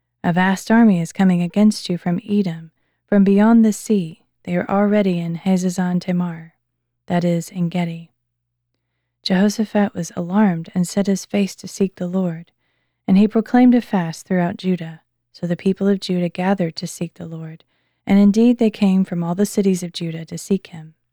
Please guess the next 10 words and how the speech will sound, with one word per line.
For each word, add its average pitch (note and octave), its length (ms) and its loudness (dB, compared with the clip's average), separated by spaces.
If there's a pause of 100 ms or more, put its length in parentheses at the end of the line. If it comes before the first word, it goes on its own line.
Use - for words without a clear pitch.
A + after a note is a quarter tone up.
(880)
Then G3 140 4
Jehoshaphat F#3 720 -2
stood - 300 0
in G#3 120 6
the F3+ 140 2
assembly A3 480 4
of A3+ 100 2
Judah F3 460 -4
and F#3+ 180 4
Jerusalem, E3+ 680 -4